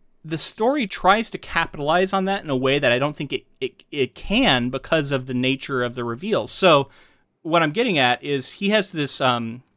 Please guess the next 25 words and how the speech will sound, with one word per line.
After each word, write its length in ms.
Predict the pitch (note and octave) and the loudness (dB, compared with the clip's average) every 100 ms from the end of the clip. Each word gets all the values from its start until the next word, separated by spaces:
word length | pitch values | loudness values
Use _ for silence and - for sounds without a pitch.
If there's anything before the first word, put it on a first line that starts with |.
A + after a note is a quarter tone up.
| _ - | _ -12
friend 420 | - F#3+ E3+ D3+ | 2 2 2 -2
character 540 | A#2+ F2+ - - D3+ _ _ _ _ - | -8 -8 -10 -18 -18 _ _ _ _ -2
who 120 | F#3+ | 0
I 60 | |
actually 200 | C#4 - G#3+ | 2 0 -4
think 200 | A#3 G3+ | -4 -6
is 80 | |
very 220 | F3 F3 F3 | 0 0 0
interesting, 560 | D#4+ E3+ - G2+ E2+ | -6 -8 -8 -10 -10
is 100 | B2+ | -12
an 80 | - | -12
interesting 340 | E3 A#3 - | -10 -10 -8
character. 360 | A#3+ B2 B2 C#3 | -4 -4 -4 -10
He's, 260 | C3 D3+ C3+ | -8 -10 -10
he's 220 | - C#3 B2 | -12 -12 -10
a 40 | |
skeptic 760 | - - G#3+ A#3+ - B2 - - | -8 -4 -2 -2 0 -2 -2 -6
who 220 | D3+ C#3 | -4 -2
has 280 | C#3 C3+ B2+ | -2 -2 -2
been 260 | C#3 C3+ | -4 -4
along 680 | B2+ B2 B2 C#3+ F3 G3 F#3+ _ _ _ - | -4 -4 0 0 0 -4 -8 _ _ _ -12
the 120 | C#3 | -12
journey 440 | A#2+ C#3+ D#3+ E3+ | -4 0 0 0
with 220 | B2+ G#2+ G#2+ | -2 -4 -8
him, 340 | A2 G2+ - | -10 -10 -14